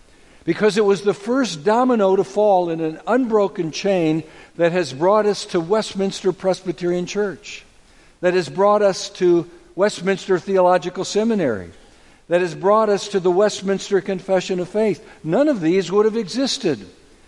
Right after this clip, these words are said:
without the beginning of a reformation that Luther launched in his desire to challenge a very common practice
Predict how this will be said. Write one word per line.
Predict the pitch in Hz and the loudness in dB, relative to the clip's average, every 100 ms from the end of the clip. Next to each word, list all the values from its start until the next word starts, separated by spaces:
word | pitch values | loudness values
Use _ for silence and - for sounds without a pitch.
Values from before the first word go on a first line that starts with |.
| - | -8
without | - 180 202 208 | -2 2 4 2
the | 208 | 0
beginning | 165 185 147 165 254 247 160 | -2 -4 -4 0 2 2 2
of | 156 | 2
a | 156 | 2
reformation | 156 175 175 160 165 185 175 156 139 | 2 0 0 0 2 0 0 -2 0
that | 139 | -2
Luther | 143 165 175 180 165 | 0 0 0 -2 -4
launched | 139 156 139 107 - - - - _ - _ 135 | 0 2 2 -2 -8 -14 -16 -20 _ -20 _ -4
in | 147 | -2
his | 147 135 | 0 -2
desire | 170 127 131 127 135 | -4 -2 2 2 2
to | 127 123 | -2 -8
challenge | - - 135 135 156 190 185 - - - _ _ _ _ - | -10 -4 0 2 0 -2 -6 -12 -16 -20 _ _ _ _ -4
a | 170 | -4
very | 147 - 123 107 160 156 123 | -4 -14 -10 -2 0 0 -2
common | 113 - 131 135 143 | -4 -8 -4 -2 -2
practice | 139 127 113 107 - 95 - - | -4 -4 -4 -4 -10 -14 -14 -16